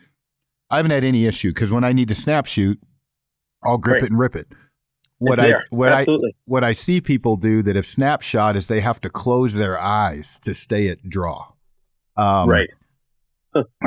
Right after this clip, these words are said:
Speaker 1: which is crazy to me, but that was the, the Asbel, um, you know, well, you know, whatever, the, the back in the day, the grip it and
Speaker 2: Yeah,
Speaker 1: rip it
Speaker 2: absolutely.
Speaker 1: mentality.
Speaker 2: Yep.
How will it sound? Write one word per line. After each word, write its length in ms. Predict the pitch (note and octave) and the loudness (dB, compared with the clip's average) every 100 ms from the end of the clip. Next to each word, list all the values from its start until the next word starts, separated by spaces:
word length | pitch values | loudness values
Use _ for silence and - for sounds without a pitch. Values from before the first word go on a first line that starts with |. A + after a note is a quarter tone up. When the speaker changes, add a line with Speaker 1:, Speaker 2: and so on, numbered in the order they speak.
| A2+ | -4
Speaker 1:
which 200 | C#3+ E3 | -2 -2
is 140 | D3+ A#2 | -2 -2
crazy 400 | - G#3 G#3+ F3+ | 0 0 2 2
to 80 | B2+ | 2
me, 160 | B2 | 2
but 180 | B2 A2 | 2 0
that 200 | C#3 C3+ | 0 0
was 200 | C3 C3+ | 0 -2
the, 240 | G#2+ A2+ A#2 A2 | 0 0 0 0
the 100 | A2+ | -2
Asbel, 920 | G2 G#2+ A#2 G2 G2+ A2+ A2 A2 A2 | -2 0 0 -2 0 2 4 2 0
um, 540 | G#2+ G#2 G2 F#2 F2+ E2 _ _ _ _ _ _ | 0 2 2 2 0 -2 _ _ _ _ _ _
you 120 | C3 | -2
know, 100 | B2 | 0
well, 320 | A2+ A2 G2+ F2+ | 0 2 0 -2
you 100 | A2 | 0
know, 100 | G#2 | 2
whatever, 280 | G2+ G2+ F#2+ | 2 0 0
the, 140 | G#2 | -2
the 180 | G2 F#2+ | -2 -4
back 320 | F2 A2 A2 | -2 -2 -2
in 60 | A2 | -2
the 80 | G2+ | 0
day, 180 | A#2 | 0
the 100 | A#2+ | 0
grip 240 | F2+ G#2+ - | 0 -2 -2
it 100 | F#2+ | -2
and 80 | G#2 | 0
Speaker 2:
Yeah, 60 | |
Speaker 1:
rip 100 | G#2 | 2
it 20 | C3 | 0
Speaker 2:
absolutely. 240 | - E3 | 2 4
Speaker 1:
mentality. 380 | E3 G#3 A#2 D2 - _ | 4 4 0 -4 -14 _
Speaker 2:
Yep. 140 | C3 | -4